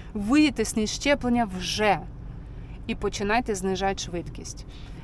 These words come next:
А краще займіть крайнє ліве, включіть першу і спокійно з'їдьте, навіть якщо нікого нема і вам не потрібно було зупинятись. Просто трошки призупинились, включили першу і з'їхали.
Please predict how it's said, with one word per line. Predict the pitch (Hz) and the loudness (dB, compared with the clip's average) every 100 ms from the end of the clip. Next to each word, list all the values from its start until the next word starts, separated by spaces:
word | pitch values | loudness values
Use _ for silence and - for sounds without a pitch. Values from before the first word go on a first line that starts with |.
| - | 0
А | 196 | 4
краще | 254 311 - 214 | 6 4 4 0
займіть | 220 247 208 165 | 4 4 4 2
крайнє | 208 190 190 180 | 6 6 6 2
ліве, | 240 339 277 | 2 2 0
включіть | - 185 202 175 | -2 -4 -4 -4
першу | - 262 320 - 240 - - 226 | 4 4 4 0 -2 -4 -8 -2
і | |
спокійно | 214 - 208 - 277 240 | -2 -2 -2 4 6 6
з'їдьте, | 196 208 262 - 208 | 4 0 -2 0 2
навіть | 214 240 | 4 4
якщо | 226 208 - 220 | 2 0 -2 0
нікого | 214 196 214 202 | 0 2 2 2
нема | 196 208 320 | 2 4 4
і | 208 | 2
вам | 202 202 | 0 2
не | 202 | 0
потрібно | 190 196 233 233 208 | -2 -4 0 0 0
було | 208 208 | -2 -4
зупинятись. | 190 190 202 165 - - | -4 -2 -2 -2 -4 0
Просто | 381 302 - | 0 2 -2
трошки | - 240 202 - | -2 -2 -2 -4
призупинились, | - 370 359 349 339 339 320 294 - - - | 0 2 2 0 0 0 0 -4 -6 -10 -4
включили | 254 - 330 294 | -4 -2 -2 0
першу | 302 302 - 262 254 | 2 2 0 -4 0
і | 247 | 0
з'їхали. | 214 196 180 - - | 0 -4 -6 -6 -8